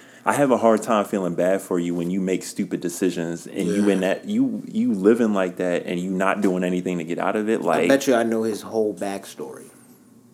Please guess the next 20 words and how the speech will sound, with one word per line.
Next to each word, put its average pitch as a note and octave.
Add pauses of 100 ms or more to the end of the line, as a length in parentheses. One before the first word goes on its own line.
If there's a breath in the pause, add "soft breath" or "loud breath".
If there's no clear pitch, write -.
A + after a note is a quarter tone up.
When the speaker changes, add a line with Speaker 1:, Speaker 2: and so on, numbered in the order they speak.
(500)
Speaker 3:
He A#2
Speaker 1:
Yeah, A#2
bro. G2
Speaker 3:
probably A#2+
had A2
a G#2+
crib G#2
at D#2
one E2
point. D#2+
Speaker 1:
Yo, G#2
if F#2+
you're D3
white G2
and F#2+
you're F#2
homeless, F2+
you G#2
fucked -
up. -